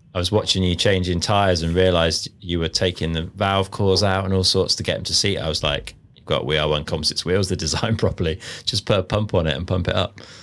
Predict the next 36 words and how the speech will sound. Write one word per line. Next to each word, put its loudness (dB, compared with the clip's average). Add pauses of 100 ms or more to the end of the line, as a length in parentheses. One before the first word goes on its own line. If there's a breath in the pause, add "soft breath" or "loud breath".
(140 loud breath)
So, 0
uh, 0 (200)
yeah, 2
we 0
got 0
some 0
super -4
sick -4
kit. -2
So 2
massive -2
thanks -2
to 0 (600)
everyone 0
that 0
supported 2
with -2
that. 0
I -6
think -2
the -2
whole, 2
like, 0
setup -2 (320)
was, -4
uh, 2
was -2
flawless 2
and 0
looked -2
pretty 2
cool. 4
Like, 0
we -2
got -2
some 0